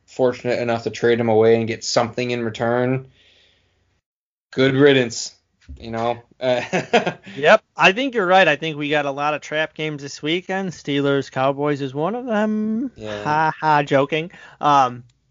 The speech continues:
Speaker 2: but you, really, honestly, you, you just never know. Maybe this is the, the week that something happens. Uh, the last thing that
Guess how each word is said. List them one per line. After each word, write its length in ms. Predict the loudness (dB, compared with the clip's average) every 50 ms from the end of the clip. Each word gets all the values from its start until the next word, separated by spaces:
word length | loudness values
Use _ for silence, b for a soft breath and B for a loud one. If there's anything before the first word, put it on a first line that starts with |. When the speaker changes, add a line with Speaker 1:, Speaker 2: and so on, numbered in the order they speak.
| _
Speaker 2:
but 120 | -2 -2 -2
you, 100 | 0 2
really, 280 | 4 6 6 6 4
honestly, 420 | 2 2 2 2 0 0 -4 -6 -4
you, 140 | -2 -2
you 240 | -2 -2 -4 -6 -6
just 240 | -6 -6 -8 -10 -10
never 260 | -10 -10 -10 -12 -12
know. 320 | -12 -8 -8 -8 -8 -10 -8 -4
Maybe 220 | -4 -2 -2 -2
this 240 | -4 -4 -6 -6 -10
is 100 | -14 -12
the, 260 | -8 -8 -6 -6 -8 -10 _
the 180 | -12 -10 -10
week 280 | -8 -8 -10 -10 -10 _
that 160 | -12 -12 -12
something 280 | -12 -14 -14 -12 -14 -12
happens. 440 | -10 -10 -10 -8 -8 -10 -10 -12 B B B B B B B
Uh, 140 | 2 4 4
the 60 | 6
last 240 | 6 6 4 4 2
thing 200 | -2 -4 -4 -4
that 180 | -6 -8 -8